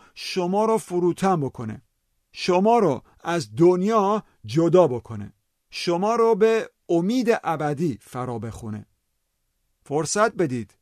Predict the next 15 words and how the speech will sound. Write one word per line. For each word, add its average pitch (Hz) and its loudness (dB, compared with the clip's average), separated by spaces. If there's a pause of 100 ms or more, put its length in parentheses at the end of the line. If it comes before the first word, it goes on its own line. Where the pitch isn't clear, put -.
تا 147 -6
به 165 -4
شما 170 -6
نشون 202 -4
بده 147 0
واقعاً 156 -2 (180)
چه 240 -10
چیزی 151 -4
رو 131 -4
دوست 117 -12
دارید. 104 -14 (840)
بگذارید 202 4 (140)
آزمایش‌ها 165 0
به 156 -6
شما 180 -4